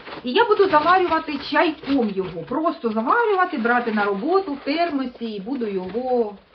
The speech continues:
пити. Ну так. Так. Запах такий нормальний.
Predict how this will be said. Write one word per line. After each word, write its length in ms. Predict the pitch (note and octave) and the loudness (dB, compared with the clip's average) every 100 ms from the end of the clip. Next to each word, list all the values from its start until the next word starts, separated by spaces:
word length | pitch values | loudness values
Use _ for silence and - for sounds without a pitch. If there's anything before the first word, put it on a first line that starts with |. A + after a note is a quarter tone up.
| - | -6
пити. 280 | G#3 D3+ - - _ _ _ _ - - - - - - - D#4+ E4+ D#4+ - - - - - _ _ _ - _ - - - D#4 | -4 -4 -10 -20 _ _ _ _ -20 -18 -16 -16 -16 -18 -20 -20 -20 -20 -20 -20 -20 -20 -20 _ _ _ -20 _ -20 -20 -18 -14
Ну 80 | A#4+ C#5 | -10 -2
так. 240 | G4+ C4 - _ _ _ _ _ _ - - _ - _ _ _ _ _ _ - - - - - - - D4+ B3+ | -2 -2 -8 _ _ _ _ _ _ -20 -20 _ -20 _ _ _ _ _ _ -18 -16 -18 -18 -14 -12 -10 -10 -10
Так. 140 | G#3 - - - - - - - | -10 -12 -16 -16 -16 -16 -14 -2
Запах 340 | G#4+ - E4+ | 0 2 0
такий 300 | D#4+ D4+ G#3 | -2 -4 -4
нормальний. 600 | G3+ D#4 A#3 F3 E3 D#3+ | -2 -2 -2 -2 -4 -6